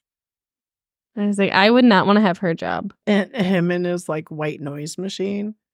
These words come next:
Speaker 1: Yeah, so that Ariana can't hear what he's saying.
Speaker 2: Yeah. And he just, like,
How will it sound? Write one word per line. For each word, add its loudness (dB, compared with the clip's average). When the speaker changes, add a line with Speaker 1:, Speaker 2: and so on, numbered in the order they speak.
Speaker 1:
Yeah, 4
so 2
that 6
Ariana 4
can't 0
hear 0
what -2
he's -2
saying. -2
Speaker 2:
Yeah. -10
And 4
he 6
just, -2
like, 0